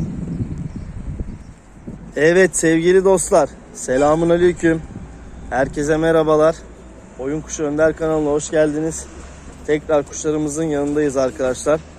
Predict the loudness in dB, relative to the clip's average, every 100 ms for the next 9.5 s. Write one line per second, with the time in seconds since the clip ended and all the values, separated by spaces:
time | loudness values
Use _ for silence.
0 | -20 -20 -6 0 0 2 2 2 0 0
1 | 2 0 2 0 0 -2 0 4 4 4
2 | 0 0 0 0 -2 -2 -2 -6 -6 -10
3 | -16 -16 -18 -20 -20 -16 0 2 2 4
4 | 2 2 -2 -2 -4 -6 -4 -4 -4 -2
5 | 0 0 -4 -2 2 4 2 0 2 0
6 | 0 -6 -8 -8 -6 -6 -8 -18 -20 -20
7 | -20 -20 -4 -2 4 4 4 0 0 0
8 | 2 2 0 -4 -4 -4 -2 -4 -4 -2
9 | -4 -2 -4 -4 -8